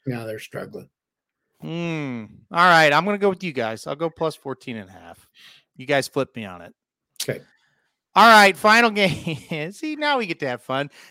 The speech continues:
Speaker 2: U S C go on the road to take on Oregon. I'll be honest. This is the only game I got to watch a whole lot of last week
Speaker 1: Oh,
Speaker 2: was
Speaker 1: you
Speaker 2: U S C.
Speaker 1: picked a good one. <laughs>
Speaker 2: Yeah, U S C in Washington 'cause it was on at the restaurant, obviously, we were at.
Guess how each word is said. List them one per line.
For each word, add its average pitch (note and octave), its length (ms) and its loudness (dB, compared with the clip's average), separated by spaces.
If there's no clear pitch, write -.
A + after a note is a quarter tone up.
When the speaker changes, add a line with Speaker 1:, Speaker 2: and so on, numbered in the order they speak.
Speaker 2:
U C#4 140 2
S C#4+ 160 4
C C#4+ 180 -2
go B3 140 2
on B3 260 6
the A3+ 80 -4
road A3 240 0
to F#3 40 -20
take G3+ 280 -10
on F3+ 160 -2
Oregon. E3+ 260 -2
I'll G3+ 140 2
be G#3 140 -4
honest. E3+ 500 -2
This F3+ 180 -14
is A#3+ 100 -16
the G#3+ 100 -8
only G#3 200 -8
game D#3 320 -4
I C#3 80 -2
got C#3+ 200 -4
to C#3 100 -8
watch C3+ 300 -4
a C3 60 -8
whole C3+ 200 -6
lot C3+ 200 0
of B2 120 -6
last C3+ 240 -4
week F#3 80 2
Speaker 1:
Oh, G#3+ 160 4
Speaker 2:
was F#3 100 2
Speaker 1:
you E3+ 140 -2
Speaker 2:
U C3+ 40 -8
S B2 100 -10
C. - 80 -20
Speaker 1:
picked F3 160 -12
a D3+ 40 -4
good G3 200 0
one. C#3+ 220 -4
<laughs> - 200 -18
Speaker 2:
Yeah, G#3+ 200 0
U F3 160 -2
S E3+ 140 -6
C F#3+ 120 -10
in D#3 100 -10
Washington D3+ 560 -6
'cause D3 180 -14
it D3 80 -10
was C3+ 140 -10
on C#3 280 -2
at C3 160 -8
the B2+ 200 -8
restaurant, B2+ 440 -8
obviously, B2 340 -10
we B2 140 -14
were A#2+ 120 -10
at. B2+ 340 -6